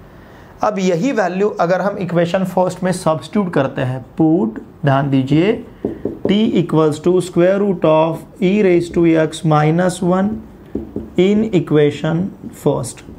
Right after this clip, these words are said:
अगर हम इसे इक्वेशन फर्स्ट में सब्स्टिट्यूट करते हैं तो इसका मतलब डी वाई by डी एक्स equals to रहेगा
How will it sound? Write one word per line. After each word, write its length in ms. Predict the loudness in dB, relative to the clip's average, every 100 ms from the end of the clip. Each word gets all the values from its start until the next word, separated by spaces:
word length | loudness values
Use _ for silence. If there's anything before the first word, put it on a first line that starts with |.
| -14 -12 -10 -8 -2
अगर 220 | 2 2 2
हम 160 | 2
इसे 200 | 0 0
इक्वेशन 380 | 0 0 0 -2
फर्स्ट 320 | -2 -2 -2
में 80 | -2
सब्स्टिट्यूट 540 | -2 -2 -4 -4 -8 -2
करते 260 | -2 0 0
हैं 200 | 0 -2 -8 -20 -20 -20 -12 -2
तो 60 |
इसका 300 | -2 2 0
मतलब 720 | 2 0 0 -2 -4 -14 -10 -2
डी 340 | 0 0 0
वाई 300 | 2 2 0
by 220 | 0 2 2 0
डी 120 | 0 0 2
एक्स 280 | 0 -2 -4 -2
equals 400 | 0 2 2 2
to 120 | 0 2
रहेगा 380 | 2 0 0